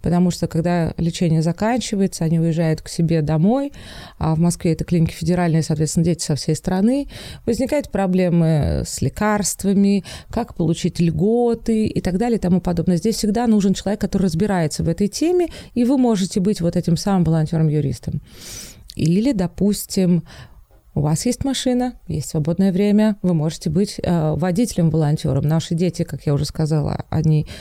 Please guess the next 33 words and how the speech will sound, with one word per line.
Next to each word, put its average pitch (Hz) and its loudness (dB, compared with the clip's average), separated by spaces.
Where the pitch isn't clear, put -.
из 170 2
разных 214 2
го-, 180 0
городов, 170 0
и 240 2
им 175 4
нужно 147 0
доехать 202 -2
на 247 0
вокзал 156 0
или 180 0
доставить 208 -2
ребёнка 208 2
из 180 2
аэропорта 196 -2
в, 185 0
в 175 2
больницу. 170 0
Эти 220 -2
семьи 277 2
действительно 214 2
находятся 196 -2
в 175 2
очень - -4
сложной 160 0
ситуации. - -2
У - 0
них 180 2
заба-, 180 0
у 185 2
них 196 2
заболел 170 0
ребёнок. 151 0